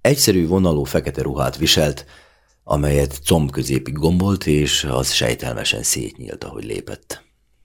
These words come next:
Ismerős volt az érzés. A közelében akartam lenni. Az a pillanat hasonlított kilencvenhat nyár estéjére, amikor belé szerettem.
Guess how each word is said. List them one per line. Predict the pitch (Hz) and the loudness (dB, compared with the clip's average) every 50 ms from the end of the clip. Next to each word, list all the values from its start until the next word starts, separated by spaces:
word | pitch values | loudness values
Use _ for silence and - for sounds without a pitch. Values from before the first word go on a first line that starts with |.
| _ _ _ _ _ _ _ _ _ _ _ - - | _ _ _ _ _ _ _ _ _ _ _ -10 -6
Ismerős | - - - - - - - - | -4 -2 0 0 0 -2 -2 -4
volt | - 60 65 - | -4 -4 -8 -8
az | 65 64 | -8 -6
érzés. | 65 65 64 64 65 64 - - - _ _ _ _ _ - _ _ - _ _ _ _ - _ _ _ _ _ _ _ _ _ _ _ _ _ _ | -6 -6 -6 -6 -8 -10 -12 -14 -18 _ _ _ _ _ -20 _ _ -20 _ _ _ _ -20 _ _ _ _ _ _ _ _ _ _ _ _ _ _
A | - 135 | -8 -6
közelében | - - 139 - 123 58 58 57 55 58 60 | 0 0 0 0 0 -4 -4 -6 -6 -8 -8
akartam | - - 60 57 - - 60 62 | -8 -8 -10 -10 -8 -10 -12 -10
lenni. | 64 64 62 64 65 65 67 _ _ _ _ _ _ _ _ _ - _ _ _ _ _ _ _ _ _ - - _ _ - _ - | -10 -10 -10 -12 -14 -16 -18 _ _ _ _ _ _ _ _ _ -20 _ _ _ _ _ _ _ _ _ -20 -20 _ _ -20 _ 0
Az | - 135 143 | 0 2 4
a | 123 - | 4 2
pillanat | - 113 117 117 110 98 82 73 - | 2 2 2 4 4 2 2 0 0
hasonlított | 98 101 - - 87 78 73 71 71 65 - 64 - | 2 2 2 2 2 4 2 2 2 2 0 -2 -2
kilencvenhat | - 82 82 73 67 67 65 65 67 - - - | 0 2 2 2 2 0 -2 -2 -2 -2 -2 -2
nyár | 73 71 71 73 | -2 -2 0 0
estéjére, | - - - - - 127 120 120 120 123 120 127 | 0 -2 -4 -4 -4 -4 -4 -4 -2 -2 -2 -2
amikor | - - 117 117 113 - - 117 110 104 98 | -4 -4 -6 -6 -8 -8 -6 -6 -6 -6 -4
belé | 101 - - - - | -4 -4 -4 -4 -4
szerettem. | - - - - 107 - _ - - 57 57 - _ | -6 -6 -6 -8 -10 -12 _ -16 -14 -14 -14 -16 _